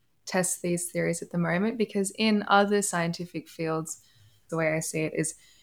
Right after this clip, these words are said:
it doesn't always matter if that theory isn't right at the time, as long as we can just keep,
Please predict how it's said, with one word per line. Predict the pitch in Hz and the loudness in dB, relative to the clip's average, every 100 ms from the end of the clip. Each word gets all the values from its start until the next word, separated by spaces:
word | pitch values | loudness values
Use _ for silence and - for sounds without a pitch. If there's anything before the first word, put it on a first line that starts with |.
| _ | _
it | 160 | 4
doesn't | 185 185 185 | 6 6 2
always | 170 165 - | 2 0 2
matter | 165 165 170 160 | 4 6 4 0
if | - | -2
that | 151 151 | -6 -6
theory | - 165 160 160 156 | -8 -4 -4 -4 -6
isn't | 160 156 | -8 -4
right | 156 151 | -4 -4
at | |
the | - | -10
time, | - 269 285 226 | -2 4 6 4
as | 190 | 0
long | 175 | 0
as | 175 | 0
we | 170 | -2
can | 170 175 | -4 -4
just | 160 160 - | -4 -6 -8
keep, | - 165 | -4 -4